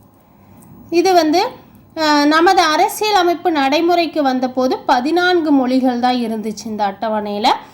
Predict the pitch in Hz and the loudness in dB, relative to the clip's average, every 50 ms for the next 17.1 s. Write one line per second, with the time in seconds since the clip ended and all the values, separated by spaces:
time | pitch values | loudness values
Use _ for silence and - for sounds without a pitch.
0 | - - - _ - 339 339 339 339 370 392 403 403 359 403 359 294 294 302 359 | -20 -20 -10 _ 0 0 0 0 0 4 4 4 4 4 4 2 2 2 2 2
1 | 403 466 466 - - 359 339 311 294 285 262 269 247 240 240 254 269 262 285 349 | 0 -2 -6 -4 -2 -2 0 0 0 0 0 0 -2 -2 -2 -2 -2 0 0 0
2 | 440 403 294 262 269 269 320 349 320 339 330 302 285 277 - 285 254 - 262 247 | 0 0 0 0 0 2 2 2 2 2 2 2 0 -2 -2 -4 -4 -4 -6 -6
3 | - 254 240 240 226 226 233 233 233 220 226 262 330 359 294 240 220 214 202 202 | -6 -6 -6 -4 -6 -6 -6 -6 -4 -2 -2 0 2 2 0 0 -2 -4 -4 -4
4 | 202 214 214 214 214 208 202 185 - - - - - _ - _ _ _ - - | -4 -2 -2 -2 -2 -2 -4 -6 -8 -14 -20 -20 -20 _ -20 _ _ _ -16 -6
5 | - 285 294 339 381 370 359 359 330 311 302 277 285 247 233 233 247 247 339 508 | 0 2 4 4 4 4 4 2 2 2 0 0 0 -2 -2 -2 0 0 0 0
6 | 440 320 294 320 359 370 359 - 330 302 294 285 262 262 247 240 240 247 254 254 | 2 0 0 0 0 -2 -2 -2 0 2 2 4 2 2 0 0 -2 -2 -2 0
7 | 311 415 427 349 277 269 269 294 320 285 311 285 277 277 277 247 - 254 - 247 | 0 0 2 2 2 2 2 2 2 2 2 2 0 -2 -4 -6 -6 -6 -6 -6
8 | 233 233 226 226 226 220 214 226 233 240 254 254 247 - - 233 226 214 214 208 | -6 -6 -8 -8 -8 -8 -6 -4 -2 -2 -2 -2 -4 -6 -8 -8 -4 -2 -2 -2
9 | 202 214 220 214 214 214 214 214 208 208 202 190 208 208 208 - - 294 285 - | -2 -2 -4 -4 -2 -2 -4 -4 -4 -6 -6 -6 -6 -6 -8 -4 -2 -2 -2 -2
10 | - - - - - - - - - _ - 330 330 311 311 302 294 294 - 339 | -6 -12 -20 -20 -20 -20 -20 -20 -16 _ -4 -2 0 0 2 0 0 2 2 2
11 | 339 370 359 359 - - - - - - - - - _ - _ - _ _ _ | 2 2 0 -4 -8 -18 -20 -20 -20 -20 -20 -20 -20 _ -20 _ -20 _ _ _
12 | _ _ - - _ - - _ _ - - - - - _ - - _ _ - | _ _ -20 -20 _ -20 -20 _ _ -20 -20 -20 -20 -20 _ -20 -20 _ _ -20
13 | - - - - _ _ _ - 339 330 - 415 403 392 370 330 320 370 381 - | -20 -20 -20 -20 _ _ _ -2 -2 2 4 4 4 6 4 2 2 0 0 0
14 | 359 349 349 349 349 - 320 285 277 - 403 392 392 392 381 370 - 330 320 302 | 0 4 4 4 4 2 0 0 2 2 2 2 0 -2 -2 0 0 -2 0 0
15 | 294 285 269 269 277 277 277 277 294 330 339 - 320 277 262 254 254 254 277 294 | 0 2 2 2 2 2 2 0 0 0 0 0 0 2 2 2 2 2 2 4
16 | 262 285 294 269 277 - 233 226 233 240 233 226 220 208 208 208 208 208 220 254 | 4 4 2 2 0 -2 -4 -4 -4 -2 -2 -2 -2 -2 -2 -2 -2 -2 -2 -2
17 | 339 | -2